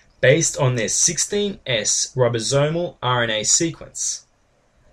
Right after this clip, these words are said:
This system replaced the dichotomous prokaryotes-eukaryote system that relied upon the physiology of the cell. That is, eukaryotes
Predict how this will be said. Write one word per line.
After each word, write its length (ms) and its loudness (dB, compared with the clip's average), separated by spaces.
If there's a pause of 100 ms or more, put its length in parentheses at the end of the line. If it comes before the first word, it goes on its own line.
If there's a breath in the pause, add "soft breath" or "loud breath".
(400)
This 320 2
system 400 4
replaced 440 4
the 100 0
dichotomous 800 2
prokaryotes-eukaryote 1500 0
system 420 -4 (460 soft breath)
that 100 6
relied 460 4
upon 300 -2
the 40 -2
physiology 640 0
of 80 -6
the 80 -10
cell. 380 0 (1300 soft breath)
That 280 6
is, 400 2
eukaryotes 880 2